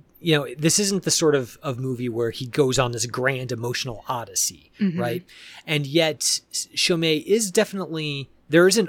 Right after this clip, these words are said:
Speaker 1: arc to this film. Um, the place where the illusionist and his art begins is not the place where this movie ends.
Speaker 2: Mm-hmm.
Speaker 1: And I'm really curious to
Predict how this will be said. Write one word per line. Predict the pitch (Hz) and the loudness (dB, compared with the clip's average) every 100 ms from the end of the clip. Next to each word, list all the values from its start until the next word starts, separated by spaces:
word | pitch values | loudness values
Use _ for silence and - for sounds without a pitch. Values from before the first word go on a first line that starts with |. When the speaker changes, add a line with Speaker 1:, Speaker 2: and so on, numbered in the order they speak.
| - | 0
Speaker 1:
arc | 143 127 - - - | 2 2 0 -16 -16
to | - 110 | -16 -10
this | 98 - | -6 -6
film. | - 95 107 139 - - - - | -6 -16 -18 -20 -20 -20 -20 -6
Um, | 135 120 117 113 117 - 135 | -4 -2 -4 -8 -14 -16 -10
the | 120 131 127 120 120 - | -4 -4 -4 -6 -10 -8
place | - 180 170 - | 2 4 4 2
where | 143 143 147 143 135 131 131 - _ - | -2 -2 0 0 -2 -2 -4 -8 _ -4
the | 135 | 0
illusionist | 139 170 156 160 147 - - | 4 4 4 2 0 0 -6
and | 131 127 117 | -6 -4 -4
his | - - 127 117 113 - - | -6 -2 0 0 -2 -2 -2
art | 131 120 117 - - _ _ 120 | -4 -4 -4 -6 -8 _ _ -8
begins | 123 208 220 143 139 - - _ _ - | 2 6 6 4 0 -4 -6 _ _ -8
is | 139 | -6
not | 185 233 220 - - | -2 0 -2 -4 -10
the | |
place | 156 156 147 - | -4 0 2 0
where | 123 123 123 117 | -2 -2 -2 -4
this | 110 107 117 | -4 -4 -6
movie | 104 95 98 92 - | -12 -14 -14 -16 -18
ends. | 80 - - - - - | -20 -20 -16 -8 -8 -4
Speaker 2:
Mm-hmm. | 190 156 156 151 143 | -4 -4 -8 -10 -6
Speaker 1:
And | 139 139 131 147 | -4 -4 -6 -2
I'm | 156 165 | 0 0
really | 160 165 151 | 2 4 2
curious | 131 - 139 131 - | 0 -4 -2 -2 -4
to | - 139 131 127 123 | -4 -6 -6 -4 -4